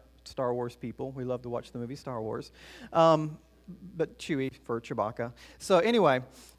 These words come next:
um, we think people who are caught in sin should just be able to f-, just figure it out. If you, if you would just stop, then you wouldn't have this issue anymore. I've been there. I'm like, "Come on, seriously,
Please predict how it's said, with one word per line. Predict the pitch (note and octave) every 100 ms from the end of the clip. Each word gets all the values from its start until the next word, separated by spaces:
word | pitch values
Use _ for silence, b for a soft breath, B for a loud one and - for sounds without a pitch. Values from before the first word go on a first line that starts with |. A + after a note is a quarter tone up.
| -
um, | F#3 F#3 F3 D#3 - - _ _ _ _ _ _ _ _ _ - -
we | G#3+
think | A3+ A#3
people | - G#3+ A3 G#3
who | G3
are | F#3 C#3+
caught | - G#3+ G#3
in | F3+
sin | - A3+ A3+
should | G3 -
just | D#3+ G#3+ -
be | A3+
able | A3+ G#3+
to | E3+
f-, | - -
just | E3+ C4 -
figure | D4 C4+ B3 A#3+
it | A#3
out. | A3+ D3
If | F#3+ G3+
you, | C4 C4
if | F#3+ F#3
you | A#3+
would | A#3+
just | E3+ G#3+ -
stop, | - - D3 A3 G#3 F3 G#3 - - _ b b b b b -
then | E3+
you | F#3
wouldn't | F#3+ F#3+
have | F#3+ F#3+
this | G3 G3
issue | G#3 G#3
anymore. | F#3 E3+ D3 -
I've | F#3 F3
been | G#3 G#3+
there. | G3 D#3
I'm | D#3+
like, | E3+ E3+
"Come | - A3+
on, |
seriously, | - - A#3 B3+ - F3+ D3+ D3+